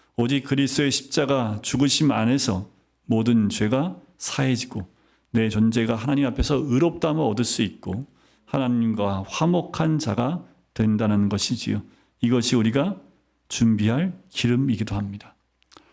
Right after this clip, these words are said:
준비된 자로서 주님 앞에 설 때에 십자가에서 죽으시고 부활하신 주 예수 그리스도를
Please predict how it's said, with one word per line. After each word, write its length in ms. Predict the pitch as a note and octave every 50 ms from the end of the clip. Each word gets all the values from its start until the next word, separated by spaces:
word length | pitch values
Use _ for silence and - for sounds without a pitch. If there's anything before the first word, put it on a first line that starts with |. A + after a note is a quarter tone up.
| _ _ _
준비된 380 | - - C3 B2+ C#3 D#3 E3 D#3+
자로서 640 | C#3 A#2+ A2+ G#2 - - - F#2+ F2+ F2 - - _ _ _ _ -
주님 220 | - A#2+ A#2+ A#2 A2
앞에 200 | G#2+ - A#2 G#2+
설 220 | - - C3 B2+
때에 400 | B2+ - G2 F#2+ F#2+ G2 F#2 - _ _ _ _ _ _ _ _ _ _ _
십자가에서 720 | - - - - _ - - D3 C#3+ D3 D3 C#3 C3+ D3
죽으시고 460 | B2+ C#3+ B2+ C#3 B2+ - - C#3+ C3
부활하신 420 | - C3 B2+ C3 B2 B2+ - C3 B2+
주 180 | - - C#3
예수 280 | C3 B2+ B2+ - C#3 A#2
그리스도를 640 | - C#3+ D3+ D3+ D#3 - - A#2+ A2 B2 A2+ F#2+ G2+